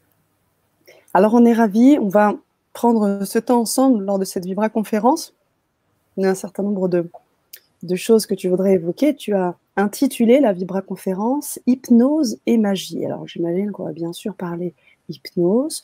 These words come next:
Tu vas aussi un petit peu te, te présenter. J'aimerais que tu puisses, euh, un petit peu faire part de, de toute ton expérience aussi ce soir.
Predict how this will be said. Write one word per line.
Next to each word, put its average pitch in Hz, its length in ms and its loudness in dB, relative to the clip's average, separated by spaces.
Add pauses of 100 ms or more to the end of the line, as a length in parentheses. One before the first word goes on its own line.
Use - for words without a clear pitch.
(380)
Tu - 140 -10
vas 170 100 4
aussi 185 380 2
un 175 80 2
petit 170 180 -8
peu 190 140 0
te, - 140 -4 (120)
te - 80 -2
présenter. 196 800 2 (380)
J'aimerais 175 340 2
que - 80 -8
tu - 160 -14
puisses, - 300 -8
euh, 170 100 -2 (540)
un - 20 -18
petit - 140 -20
peu 196 80 0
faire - 240 -4
part 202 200 0
de, 165 360 0
de 170 80 -2
toute - 240 -4
ton 214 160 2
expérience 196 600 -2
aussi 190 200 -6
ce 170 160 -10
soir. 196 520 -6